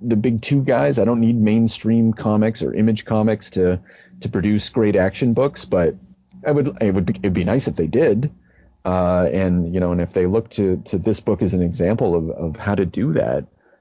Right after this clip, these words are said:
just, like, picking the right moment in a scene so you get the maximum, like, you get everything out of it.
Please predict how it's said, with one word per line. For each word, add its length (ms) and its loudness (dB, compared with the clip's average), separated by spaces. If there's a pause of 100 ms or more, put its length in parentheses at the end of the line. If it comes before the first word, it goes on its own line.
(100)
just, 220 -2
like, 260 0
picking 300 0
the 100 2
right 280 0
moment 520 0 (960)
in 180 2
a 60 2
scene 560 0 (400)
so 260 0
you 180 4
get 340 0
the 60 2
maximum, 720 0
like, 460 -4 (300)
you 100 0
get 180 2
everything 380 0
out 140 -8
of 100 -10
it. 140 -20